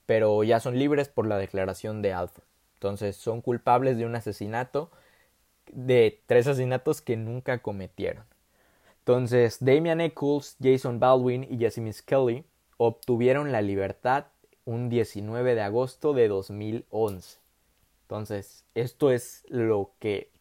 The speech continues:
le da un gran peso al caso. Pasaron dieciocho años en prisión. Nunca merecieron estar en prisión y pasaron dieciocho años en prisión. Eh, y fue gracias a,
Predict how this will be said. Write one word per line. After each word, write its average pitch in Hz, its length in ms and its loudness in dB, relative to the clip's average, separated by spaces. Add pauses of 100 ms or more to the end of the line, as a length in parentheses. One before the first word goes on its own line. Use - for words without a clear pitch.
(180)
le 110 180 0
da 117 80 -2
un 123 100 -2
gran 123 240 0
peso 113 300 -4
al 113 100 -2
caso. 117 300 -2
Pasaron 143 460 0
dieciocho 120 720 0
años 127 280 -4
en 107 140 -6
prisión. 110 520 -8 (680)
Nunca 135 400 -4
merecieron 120 720 -2
estar 113 200 -4
en 113 120 -6
prisión 110 360 -8
y 120 40 -6
pasaron 113 440 -4
dieciocho 107 600 0
años 107 260 -6
en 101 140 -6
prisión. 101 440 -6 (720)
Eh, 92 400 -2 (220)
y 98 100 -10
fue 120 220 2
gracias 117 500 0
a, 90 280 -6